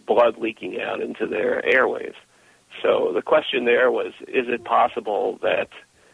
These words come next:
uh, Stachybotrys or other types of, uh, exposures, uh, as a result of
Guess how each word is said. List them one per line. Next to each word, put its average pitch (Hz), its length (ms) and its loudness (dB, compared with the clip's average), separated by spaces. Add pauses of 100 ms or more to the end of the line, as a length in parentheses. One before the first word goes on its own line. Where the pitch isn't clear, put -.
(220)
uh, - 400 -4 (680)
Stachybotrys 98 1000 0
or - 180 -4
other 107 200 0
types 110 420 -2
of, 98 220 -6 (160)
uh, 82 160 -6
exposures, 104 800 -2 (580)
uh, - 460 -16 (100)
as 104 180 2
a 101 40 -6
result 107 400 -2
of 95 100 -2